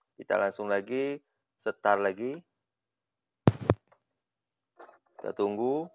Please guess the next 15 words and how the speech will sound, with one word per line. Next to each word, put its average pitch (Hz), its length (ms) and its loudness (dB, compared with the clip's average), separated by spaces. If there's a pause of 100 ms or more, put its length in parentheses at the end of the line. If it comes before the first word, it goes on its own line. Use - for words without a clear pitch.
(1900)
Dia 98 160 -2
akan 113 160 4
tulis 113 320 0
pack - 320 -4
dua. 101 320 6 (2500)
Setelah 156 320 8
pack 156 160 0
dua 135 240 10
selesai, 143 640 8 (400)
kita 123 240 4
tekan 143 400 6
yang 143 240 2
di 139 80 0
bawah 139 160 10
tombol 143 480 6